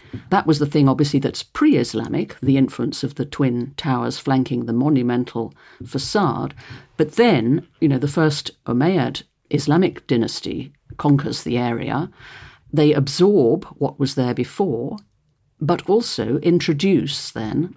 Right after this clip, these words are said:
in the Dome of the Rock, the first Umayyad structure, the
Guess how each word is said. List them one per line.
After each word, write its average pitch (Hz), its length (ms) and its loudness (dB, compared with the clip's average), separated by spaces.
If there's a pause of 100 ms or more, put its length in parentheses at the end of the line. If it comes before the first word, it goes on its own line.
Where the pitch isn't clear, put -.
(100)
in 143 120 6
the 131 80 6
Dome 131 280 2
of 117 120 -2
the 113 120 -2
Rock, 160 420 -4
the 127 80 -2
first 131 460 -4
Umayyad 120 540 -4 (600)
structure, - 760 -4 (720)
the 170 400 4